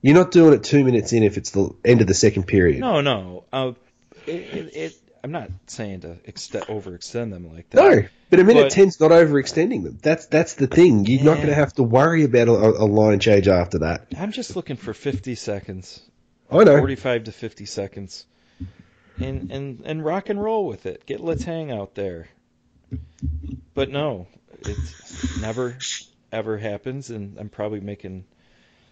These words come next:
Speaker 2: maybe too much of a deal about it, but it, it's, it's so obvious to me. Like, why wouldn't you do that?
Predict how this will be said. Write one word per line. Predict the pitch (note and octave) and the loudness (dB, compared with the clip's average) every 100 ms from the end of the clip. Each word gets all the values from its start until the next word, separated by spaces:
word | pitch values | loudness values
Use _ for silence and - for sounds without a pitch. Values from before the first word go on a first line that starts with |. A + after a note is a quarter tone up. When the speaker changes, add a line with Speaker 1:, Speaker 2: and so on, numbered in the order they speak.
| _ _ _ _ | _ _ _ _
Speaker 2:
maybe | - A2 F#2 - _ _ _ _ _ | -14 -12 -14 -18 _ _ _ _ _
too | - | -8
much | B2 A#2+ - | -6 -6 -6
of | A#2 | -10
a | |
deal | A2+ B2 C3+ | -6 -2 -2
about | C3 C#3+ D#3 | 0 0 0
it, | G3 | -2
but | D3 D3 | -6 -8
it, | C#3+ | -8
it's, | - A2+ - _ - | -12 -16 -20 _ -20
it's | - | -16
so | - E3+ D#3+ | -12 -12 -12
obvious | B2+ D3+ G#2 F2+ - | -14 -12 -14 -14 -18
to | G2 | -18
me. | F2 F2 E2 _ _ _ _ _ | -18 -18 -20 _ _ _ _ _
Like, | G#2 G2 G2 - _ _ _ _ _ _ _ _ _ _ G2+ | -12 -12 -14 -20 _ _ _ _ _ _ _ _ _ _ -18
why | A2 | -12
wouldn't | E3 E3+ F3+ D3 | -8 -8 -8 -10
you | |
do | A#2 C#3 D3+ | -10 -10 -10
that? | F#2 _ | -14 _